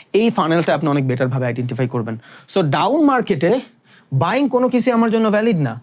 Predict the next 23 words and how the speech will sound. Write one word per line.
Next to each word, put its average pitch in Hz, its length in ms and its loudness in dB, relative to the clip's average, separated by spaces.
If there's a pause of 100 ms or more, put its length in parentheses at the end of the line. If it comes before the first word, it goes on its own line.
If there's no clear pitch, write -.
(440)
আবার 240 160 0 (140)
এই 269 80 4 (100)
সেম 240 160 2 (100)
বাইংগুলো 220 400 2
আমার 190 160 2
জন্য 185 120 2 (100)
ভ্যালিড 151 260 2
হবে 127 140 0 (200)
কখন? 185 220 -2 (220)
এই 156 80 -2
যে 151 100 2
অর্ডার 135 220 0
ব্লক 147 160 0 (280)
and 185 160 -2
কাজও 147 260 -2
করছে, 147 200 -4 (600)
এই 170 100 4
যে 147 100 2
অর্ডার 147 240 2
ব্লক 151 160 0 (800)
একবার 170 240 0
কাজ 147 160 -2
করছে, 160 160 0